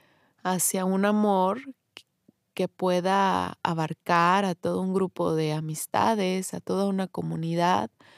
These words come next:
a todo un grupo de personas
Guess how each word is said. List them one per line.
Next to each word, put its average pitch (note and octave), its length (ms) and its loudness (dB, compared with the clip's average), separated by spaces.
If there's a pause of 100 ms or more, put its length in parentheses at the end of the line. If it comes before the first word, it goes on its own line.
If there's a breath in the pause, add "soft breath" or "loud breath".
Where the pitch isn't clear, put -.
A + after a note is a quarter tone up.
(540 loud breath)
a F3+ 120 -4
todo F#3 420 2
un F#3+ 120 -2
grupo F#3 280 -2
de F#3+ 100 -2
personas F3+ 1000 -4